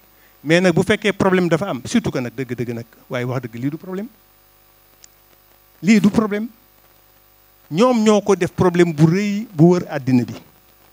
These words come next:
Mais wax dëgg yàlla mënoon naa bañ a egg si fii.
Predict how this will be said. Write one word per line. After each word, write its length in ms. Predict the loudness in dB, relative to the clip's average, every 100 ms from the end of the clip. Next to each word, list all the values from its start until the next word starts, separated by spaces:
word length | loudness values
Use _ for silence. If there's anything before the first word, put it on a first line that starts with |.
| _ _ _ -10
Mais 80 |
wax 120 | -8 0
dëgg 140 | 2 2
yàlla 260 | 0 -12 -18 -20 _ -12
mënoon 240 | -8 -4
naa 120 | -4 -2
bañ 140 | -2
a 40 |
egg 100 | -4
si 100 | -10
fii. 180 | -14 -14